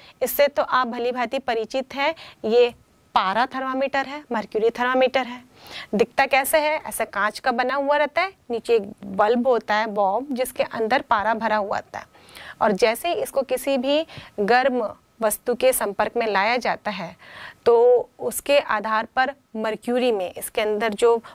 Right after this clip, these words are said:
पारा भरा है, उसमें एक्सपेंशन होता है, उसके आयतन में वृद्धि हो जाती है। और इस एक्सपेंशन को हम ऊष्मीय प्रसार कहते हैं।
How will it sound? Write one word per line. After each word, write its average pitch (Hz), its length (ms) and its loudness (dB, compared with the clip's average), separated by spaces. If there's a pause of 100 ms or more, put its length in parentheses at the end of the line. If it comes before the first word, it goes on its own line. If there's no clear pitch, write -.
(100)
पारा 208 240 2
भरा 214 260 -4
है, 240 260 -4
उसमें - 500 -4
एक्सपेंशन 254 640 -2
होता 196 260 -6
है, - 100 -6
उसके - 380 -6
आयतन 214 360 -2
में 247 140 2
वृद्धि 196 400 0
हो 233 120 6
जाती - 400 -4
है। - 80 -12 (420)
और 233 160 4
इस - 300 0 (100)
एक्सपेंशन 226 680 -4
को 262 120 -4
हम 262 380 -4
ऊष्मीय 311 440 2
प्रसार 208 420 -2
कहते 196 320 -12
हैं। 185 220 -14